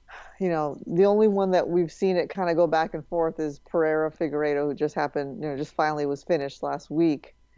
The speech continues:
Um, but Shevchenko, Jędrzejczyk, you know, there were three of them in kickboxing or Muay Thai, and then this one and the one in the, in U F C. So if I'm Adesanya, it's like,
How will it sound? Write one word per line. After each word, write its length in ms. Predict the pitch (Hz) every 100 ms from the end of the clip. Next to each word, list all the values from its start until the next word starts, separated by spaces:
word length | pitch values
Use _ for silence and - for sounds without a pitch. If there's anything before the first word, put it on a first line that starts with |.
| _ _ _ -
Um, 320 | - 156 151
but 200 | 147 147
Shevchenko, 760 | - 170 151 185 175 175 170 165
Jędrzejczyk, 760 | 156 151 143 196 196 208 170 165
you 60 | 165
know, 160 | 151
there 140 | 147 143
were 100 | 151
three 240 | - 196
of 80 | 185
them 180 | 175 165
in 80 | 151
kickboxing 460 | 175 - 156 156
or 160 | 156 156
Muay 180 | 170 160
Thai, 220 | 165 156
and 140 | 151
then 120 | 147
this 160 | 143 151
one 200 | 156 147 _ - - - _ -
and 120 | 165
the 60 |
one 200 | 165 165
in 60 | 160
the, 100 | 156 -
in 100 | 160
U 120 | 170
F 80 | 160
C. 140 | 185
So 260 | - 156 - _ _ _ _ _ _ _ -
if 140 | 175
I'm 140 | 208 233
Adesanya, 540 | 220 190 196 190 185
it's 220 | 165 156
like, 200 | 170 156